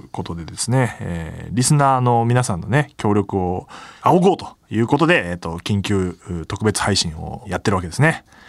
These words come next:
で、何をしようかなっていうところで、まずですね、あの夜で会えたらのポスターをですね、貼ってくれるという、えー、心優しい人を募集します。<laughs>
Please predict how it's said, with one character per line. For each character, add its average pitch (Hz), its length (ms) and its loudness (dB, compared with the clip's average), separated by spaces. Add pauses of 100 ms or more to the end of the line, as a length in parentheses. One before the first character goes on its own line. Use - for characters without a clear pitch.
(440)
で、 127 280 2 (1200)
何 175 200 4
を 104 120 0
し - 200 0
よ 107 100 4
う - 20 -6
か 98 80 0
な 113 140 4
っ - 20 -4
て 87 100 -6
い - 20 -4
う 82 40 -6
と 82 80 -8
こ 85 60 -6
ろ 80 40 -8
で、 85 340 -10 (200)
ま 170 180 4
ず 139 80 -6
で 101 80 -6
す - 100 -6
ね、 92 300 -4
あ 120 160 4
の 226 120 6
夜 285 220 4
で 117 120 0
会 135 180 4
え 139 40 0
た 117 120 0
ら 92 80 -2
の 87 140 -4
ポ - 160 2
ス - 100 0
タ 104 120 2
ー 90 40 -2
を 80 100 -6
で - 100 -14
す - 120 -6
ね、 92 240 -6 (800)
貼 - 220 2
っ - 40 -6
て - 280 0
く 262 100 0
れ 240 140 4
る 208 80 0
と 127 120 2
い 98 160 -2
う、 - 80 -8 (600)
え 85 280 -6
ー、 - 20 -12
心 170 340 2
優 160 80 2
し 165 240 4
い - 20 6
人 139 220 2
を 90 160 -4 (320)
募 131 140 4
集 135 120 4
し 131 100 2
ま 117 120 2
す。 - 220 -8
<laughs> - 60 -16